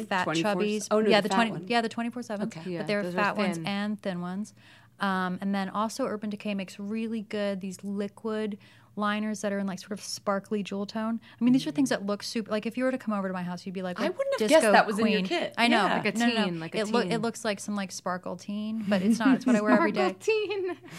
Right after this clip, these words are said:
Speaker 1: Um,
Speaker 3: Sarah Brown sparkle teen.
Speaker 1: So yeah, I love those liquids. Clarins has a really good black liquid liner that's sort of, like, for people who aren't good at using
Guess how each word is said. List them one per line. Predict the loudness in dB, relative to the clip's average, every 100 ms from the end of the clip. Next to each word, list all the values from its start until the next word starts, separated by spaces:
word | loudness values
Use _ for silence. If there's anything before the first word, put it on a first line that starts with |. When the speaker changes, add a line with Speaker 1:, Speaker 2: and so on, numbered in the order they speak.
| -14 -2
Speaker 1:
Um, | 0 2 2 0 -2 -4 -8
Speaker 3:
Sarah | 0 4 4 2 0
Brown | 2 2 0
sparkle | -6 0 2 2 -4 -6
teen. | -6 -6 -4
Speaker 1:
So | 0
yeah, | 2 2
I |
love | 2 0
those | -4 -6
liquids. | -4 -6 -4 -4 -2 -2 -4 -8 -18 _ -10
Clarins | -6 -4 -2 -4 -4
has | -6
a | -6
really | -4 -4 -2 -4
good | -4 -4 -4
black | -6 -4 -4 -6
liquid | -10 -8 -8
liner | -6 -6 -6
that's | -6 -10 -10
sort | -8
of, | -8 -6
like, | -8 -8 -18 _ -20 _ _
for | -10
people | -8 -6 -6
who | -6
aren't | -8 -8
good | -8 -8
at | -10 _ -12
using | -10 -8 -10